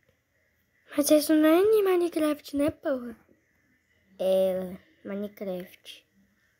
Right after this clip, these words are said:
Minecraft é minha cabeça que é Minecraftizada. Não é Minecraft não, né?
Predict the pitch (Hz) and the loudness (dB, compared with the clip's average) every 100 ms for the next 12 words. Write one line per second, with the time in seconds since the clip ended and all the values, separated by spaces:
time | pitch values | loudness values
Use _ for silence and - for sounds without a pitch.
0 | _ _ _ _ 240 240 240 247 254 311 | _ _ _ _ -8 -6 -4 -6 -4 -4
1 | 311 349 - 392 262 226 247 - - 226 | -2 -4 -4 -6 -2 -2 -2 -6 -6 -2
2 | 214 202 202 202 202 - 208 208 - _ | -2 -4 -6 -6 -8 -10 -12 -12 -14 _
3 | 220 190 190 175 185 _ _ _ _ _ | -8 -6 -8 -10 -14 _ _ _ _ _
4 | _ _ _ _ - _ 311 349 359 370 | _ _ _ _ -20 _ 4 6 6 2
5 | 392 466 605 539 466 466 554 | 4 6 6 4 4 2 -2